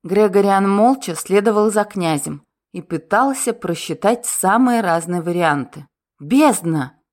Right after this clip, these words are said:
Он и подумать не мог, что князь заинтересуется этой девчонкой.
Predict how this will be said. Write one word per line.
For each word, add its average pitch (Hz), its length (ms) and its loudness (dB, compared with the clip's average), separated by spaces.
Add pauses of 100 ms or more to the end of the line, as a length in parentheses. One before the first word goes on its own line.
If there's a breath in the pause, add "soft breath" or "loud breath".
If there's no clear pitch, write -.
(280)
Он 156 160 -10
и - 40 -8
подумать 214 540 0
не 160 80 -4
мог, 151 380 -8 (260)
что - 240 -8
князь 185 580 -2
заинтересуется 165 880 -4
этой 175 220 -2
девчонкой. 143 760 -8